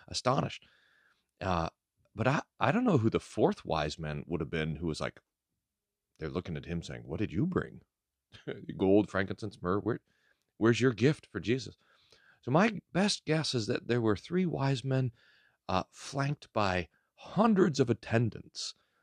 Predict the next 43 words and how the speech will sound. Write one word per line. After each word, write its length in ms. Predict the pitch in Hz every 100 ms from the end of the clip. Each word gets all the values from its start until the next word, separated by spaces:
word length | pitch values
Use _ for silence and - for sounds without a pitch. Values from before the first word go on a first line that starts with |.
| _
Um, 100 | -
they 140 | 60 98
would 100 | 92
have 120 | 82
had 200 | 82 73
a 220 | 69 62 _
little 220 | 95 90
mini 480 | 73 80 95 92 80 -
army 400 | 82 95 98 87
with 240 | 78 80
them 180 | 90 85
to 100 | -
travel, 560 | - - 80 85 85 85
especially 580 | - - 101 95 - 98
with 160 | 85 -
such 380 | - 90 - -
expensive 680 | - - 92 90 87 -
gifts. 540 | 95 92 - - - - _ _ _
They 80 | 101
would 100 | 98
have 100 | 85
had 140 | 87 80
attendants 560 | - 98 95 90 85
and 140 | 82 -
servants, 500 | - 92 95 - 90
maybe 240 | 98 95
even 200 | 98 87
their 100 | 82
families 640 | - 87 85 87 82 - - _ _ _
were 140 | 92
there, 380 | 80 80 82 76
so 160 | - 87
that 160 | 85
the 80 | -
prophecy 500 | - 92 90 - 87
says 460 | 80 - 82 78 - _ _ _ _ _ _ _
from 200 | - 104
Isaiah 400 | 80 78 87 87
that 140 | 80 -
Jerusalem 580 | 80 95 107 98 90 76
was 160 | 71
filled 580 | - - 92 92 82 -
with 160 | -